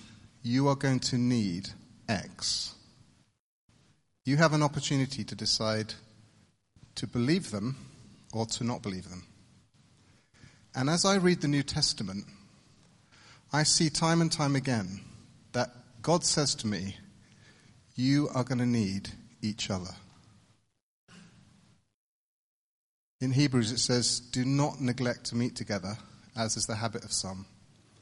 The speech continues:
but encourage one another, and all the more as you see the day draw close." It says you're a body, one is a hand,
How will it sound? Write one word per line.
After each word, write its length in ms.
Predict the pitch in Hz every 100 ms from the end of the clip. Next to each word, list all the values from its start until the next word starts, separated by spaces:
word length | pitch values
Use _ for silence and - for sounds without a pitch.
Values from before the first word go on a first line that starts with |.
| _ - - _
but 140 | - 113
encourage 720 | 113 113 - - 143 139 -
one 160 | 107 101
another, 380 | 98 95 110 - - - - - - - - - - -
and 240 | 127 123 127
all 240 | 135 131 120
the 160 | 127
more 600 | 123 123 139 131 98 104 - - - -
as 180 | 107 104
you 60 | 104
see 200 | - 110
the 120 | 107
day 400 | - 107 104 92 - - - - - _ _
draw 220 | - 113 110
close." 540 | - 107 - - - - - - - - - - - - -
It 140 | 113
says 340 | - 139 117 131
you're 180 | 120 117
a 60 |
body, 480 | - 131 131 147 165 - - - - - _ _ _ _ - -
one 240 | 113 127
is 160 | 131 117
a 60 | 120
hand, 500 | 123 120 123 135